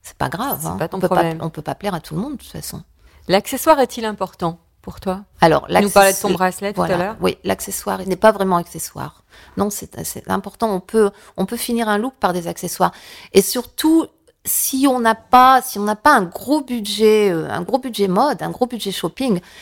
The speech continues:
Speaker 1: je dirais toujours d'investir dans des, dans les bons accessoires.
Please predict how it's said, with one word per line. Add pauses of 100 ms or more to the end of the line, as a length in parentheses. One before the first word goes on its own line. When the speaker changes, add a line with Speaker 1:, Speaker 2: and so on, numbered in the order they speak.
(140)
Speaker 1:
je
dirais
toujours
d'investir
dans
des,
dans
les
bons
accessoires.